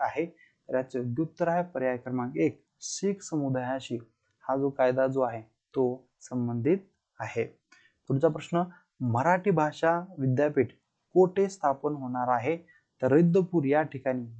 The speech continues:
मराठी भाषा विद्यापीठ जे आहे ते स्थापन होणार आहे. ठीक आहे, पुढचा प्रश्न, भारतातील पहिली पॉड टॅक्सी सेवा, वाहतूक सेवा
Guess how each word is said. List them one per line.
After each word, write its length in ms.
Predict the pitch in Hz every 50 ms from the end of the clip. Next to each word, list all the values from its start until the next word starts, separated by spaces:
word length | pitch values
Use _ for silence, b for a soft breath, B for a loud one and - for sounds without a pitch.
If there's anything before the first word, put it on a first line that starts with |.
| 113 117
मराठी 380 | 117 117 135 151 156 151 185 170
भाषा 360 | 143 131 135 135 131 - 135
विद्यापीठ 540 | 127 123 123 123 131 123 - 135 127 120 123 123
जे 80 | 123 120
आहे 200 | - - 113 110 - _ _ _ _ _ _
ते 60 | 147
स्थापन 460 | 139 - - - 123 117 - - 131 127
होणार 440 | 110 117 113 113 117 131 170 208 220 - _ _ _ _ _ _
आहे. 240 | 113 110 - - 110 - _ _ _ _ _ _ -
ठीक 160 | 190 202 190
आहे, 80 | 185 135 - - _ _ _ _ _ _ -
पुढचा 260 | 143 135 123 151 147
प्रश्न, 320 | 143 147 143 - 156 165 185 185 b b b b b _
भारतातील 680 | 135 120 110 113 135 156 160 - 202 196 - 202 196 185 - - _ _
पहिली 360 | 165 147 135 175 190 175 151 117 - - _ _ _ _
पॉड 200 | 160 175 190 185 180 -
टॅक्सी 320 | 180 160 - - - - 151
सेवा, 360 | - - 139 135 135 123 117 - - _ _ _ _ _ -
वाहतूक 480 | 123 123 131 156 151 - 190 175 -
सेवा 300 | - - 139 135 135 120